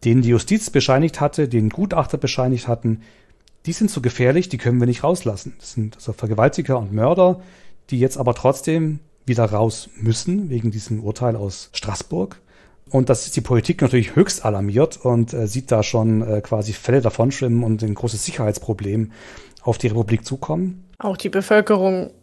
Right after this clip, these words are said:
Speaker 2: war mit Sicherheit verunsichert.
Speaker 1: Na ja, äh, Boulevardmedien haben das Thema natürlich auch aufgegriffen und, äh, es wusste, man wusste, es droht, die kommen bald alle raus und Gnade uns Gott. Ähm, und die Politik versucht alles, dass es unter Kontrolle bleibt.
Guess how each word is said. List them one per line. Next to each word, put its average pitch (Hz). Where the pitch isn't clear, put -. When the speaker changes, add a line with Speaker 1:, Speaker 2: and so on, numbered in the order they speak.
Speaker 2:
war 190
mit 180
Sicherheit 175
verunsichert. 165
Speaker 1:
Na 110
ja, 113
äh, 120
Boulevardmedien 135
haben 120
das 123
Thema 120
natürlich 110
auch 147
aufgegriffen 147
und, 110
äh, 110
es 113
wusste, 139
man 104
wusste, 135
es 117
droht, 135
die 117
kommen 131
bald 113
alle 110
raus 151
und 120
Gnade 143
uns 120
Gott. -
Ähm, 139
und 131
die 131
Politik 135
versucht 127
alles, 127
dass 120
es 123
unter 117
Kontrolle 101
bleibt. 92